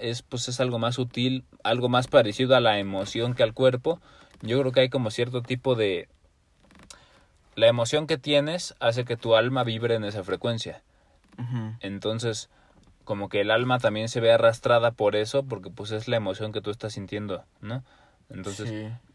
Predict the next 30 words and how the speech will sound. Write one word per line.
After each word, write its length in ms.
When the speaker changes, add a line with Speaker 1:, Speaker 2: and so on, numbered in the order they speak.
Speaker 1:
yo, 280
yo 260
creo 60
que 80
Speaker 2:
Por-, 200
Speaker 1:
por 160
Speaker 2:
porque 200
Speaker 1:
eso, 120
por 180
eso 160
pasa 320
todo 300
esto 220
de, 300
de 220
que 200
el 180
alma 280
no, 460
no 360
logra 420
ir 160
a 60
planos 340
más 160
elevados 600
o 80
se 120
queda 240
aquí, 380